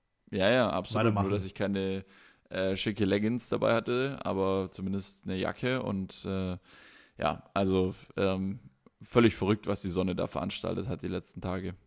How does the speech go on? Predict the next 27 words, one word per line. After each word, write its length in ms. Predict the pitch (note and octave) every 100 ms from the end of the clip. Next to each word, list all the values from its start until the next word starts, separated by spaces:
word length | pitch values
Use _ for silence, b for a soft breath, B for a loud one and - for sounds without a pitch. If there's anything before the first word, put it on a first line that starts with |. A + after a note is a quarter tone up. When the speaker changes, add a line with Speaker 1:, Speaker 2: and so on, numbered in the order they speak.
| -
Speaker 1:
Also 260 | G2+ G2 G#2
wirklich, 300 | A2 G#2 G2
ich 140 | -
bin 220 | G#2+ G#2 B B B B A2+
muss 100 | A#2
jetzt 120 | F2+
auch 100 | G2+
hier 140 | G#2+
ein 40 | A2
bisschen 200 | G2 -
Aftersun 580 | G#2+ - B2 G2+ G2 F#2+
drauf 260 | F#2 F#2+
machen. 320 | F#2+ G2 B2 - B B -
Ansonsten, 720 | - G2 A2 - G#2 G2+ G2
äh, 500 | - F#2+ F#2 F#2 F2+
werde 120 | F#2 G2
ich 120 | -
mich 140 | F#2
hier 500 | - G2 F#2 F#2+ F#2+ B B B -
schälen 400 | - G2+ A2+ G#2
wie 120 | F#2+
eine 240 | F#2 F#2+
Boa 280 | F#2 G2 G#2
Constrictor, 1040 | G#2 F#2+ F#2 - G#2+ - G#2 F#2 F#2 F2+ -
ähm, 580 | F#2 F2+ F2+ F2+ E2+ F#2
nach, 340 | D#2 G2+ -
im, 200 | - G2